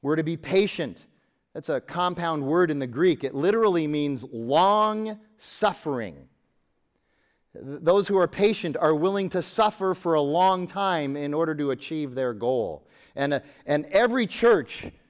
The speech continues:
that is on mission and has a vision needs to be willing to do that. A forbearing love for each other we're supposed to have. That forbearing love, we've talked about it. It's unconditional and compassionate. It's,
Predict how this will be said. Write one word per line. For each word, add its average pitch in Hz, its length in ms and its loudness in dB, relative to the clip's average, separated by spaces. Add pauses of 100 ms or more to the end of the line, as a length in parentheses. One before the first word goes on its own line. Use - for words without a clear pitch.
(440)
that 160 100 2
is 160 140 2
on 185 260 2
mission 143 560 -2
and 135 100 -6
has 170 220 -2
a 180 80 2
vision 156 500 0 (380)
needs 170 600 -2
to - 100 -10
be 151 140 -2
willing 165 500 0
to 147 160 -8
do 170 220 -2
that. 87 300 -8 (1700)
A 151 60 2
forbearing 214 600 4
love 208 240 4
for 208 120 0
each 165 200 0
other 127 240 4
we're 127 140 -4
supposed 139 400 -6
to 135 80 -4
have. 120 280 -2
That 135 220 -2
forbearing 185 460 0
love, 190 200 0
we've 143 180 -4
talked 170 280 -4
about 135 260 2
it. 113 80 -6
It's 123 180 -6 (280)
unconditional 185 720 0
and 151 100 -6
compassionate. 160 680 -4 (200)
It's, 156 280 -2